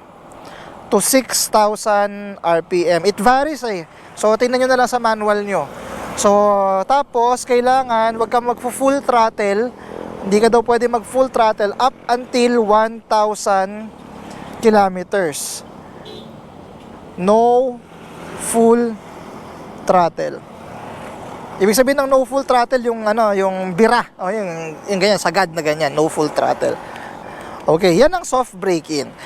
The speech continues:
So, bakit nila to ina-advise, mga sir? Para yung diniscuss ko kanina na yung wear sa cylinder block at piston, mangyari yung perfect na fitting ng piston sa kanang cylinder wall.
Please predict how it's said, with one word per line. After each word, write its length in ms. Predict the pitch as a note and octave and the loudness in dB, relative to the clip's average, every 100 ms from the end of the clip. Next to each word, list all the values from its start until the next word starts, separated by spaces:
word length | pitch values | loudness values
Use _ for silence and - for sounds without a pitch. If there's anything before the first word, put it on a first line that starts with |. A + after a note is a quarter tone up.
| - - - | -18 -18 -4
So, 160 | A#3+ | 0
bakit 400 | G#3 D4+ D4+ D#4 | 2 2 0 -4
nila 160 | C4+ C4 | -2 -2
to 140 | A#3+ | -2
ina-advise, 800 | G#3+ G3+ F#3+ F3+ E3 E3 A3+ A3 | -2 0 0 -2 -4 0 0 -2
mga 200 | G3+ F#3 F3+ | -4 -2 0
sir? 200 | G3 F#3 | 0 -2
Para 460 | F3 B3 C4 C4 A#3+ | 2 2 2 0 -2
yung 160 | A3+ A3+ | -4 -8
diniscuss 560 | G#3+ G#3 C4+ - C4 - | -8 -6 -4 -2 -2 -2
ko 120 | A#3+ | 0
kanina 520 | A#3+ A#3 B3 F#3 E3 - - - - | 0 0 0 0 0 -4 -16 -16 -2
na 80 | G3+ | 2
yung 200 | A3 A3+ G3+ | 4 4 4
wear 320 | A#3+ C4+ C4 B3 | 4 4 2 -4
sa 100 | G#3 | -6
cylinder 640 | - C#4+ C#4+ C4 A#3 G#3 | -4 -2 -2 2 2 2
block 320 | F#3+ F#3 - - - - - | 2 0 0 -8 -20 -8 -2
at 100 | F#3 - | -2 2
piston, 560 | D4+ - - F3 D#3+ | 2 2 0 0 0
mangyari 560 | F3 A#3 A#3+ A3+ A3+ A3 | -2 0 2 4 2 0
yung 260 | G#3+ G3+ F#3 - - | -4 -8 -14 -18 0
perfect 640 | B3+ B3+ - C4 B3 - - - | 2 4 2 -2 -2 -6 -20 -6
na 80 | G#3 | -2
fitting 640 | G3 - B3 A#3+ A3+ G#3+ G#3 - - - | -2 0 -2 2 2 2 -2 -8 -18 -2
ng 140 | F#3+ | -2
piston 560 | F3+ C4 - - F3+ E3+ | 2 0 2 2 0 2
sa 160 | F3+ E3 | -2 -2
kanang 180 | D#3+ | -2
cylinder 540 | D#3 D#3 D3 C#3 C3 C3+ | -4 -2 -2 0 0 2
wall. 240 | D3 C3 | 2 0